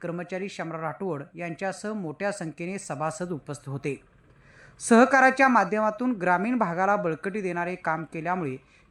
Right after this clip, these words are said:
केदारलिंग विकास सेवा संस्था खरंच कौतुकास ठरत असून इतर संस्थांसाठी अनुकरणीय आहे.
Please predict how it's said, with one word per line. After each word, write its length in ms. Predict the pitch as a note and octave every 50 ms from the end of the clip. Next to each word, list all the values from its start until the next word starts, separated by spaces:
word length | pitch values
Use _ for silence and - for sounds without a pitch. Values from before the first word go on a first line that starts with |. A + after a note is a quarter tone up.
| _ -
केदारलिंग 520 | G#3+ G#3 F#3+ A3 A#3+ B3 B3+ D4 D4 C#4+
विकास 400 | A#3 A3+ - - A3 A#3 A3+ A#3
सेवा 200 | - G3+ F#3+ G3
संस्था 360 | F#3+ - F#3+ F3 - G3 G3+ G3+ G#3
खरंच 280 | - - G#3+ B3 A#3 -
कौतुकास 500 | - F3+ E3+ - F3 E3+ F#3 F3 - - -
ठरत 220 | D#3+ E3 E3 F3
असून 300 | E3+ D#3+ - G3+ E3 D#3
इतर 320 | - D#3+ D#3 - A3+ A#3
संस्थांसाठी 760 | A3+ - G#3 F3+ D#3+ - - F3 E3+ E3+ - E3 D#3 - G3+ -
अनुकरणीय 600 | - E3 E3 D#3+ - E3+ C#3+ C#3+ C#3+ C#3+ D3 D3
आहे. 240 | C3+ B2 C3 C#3+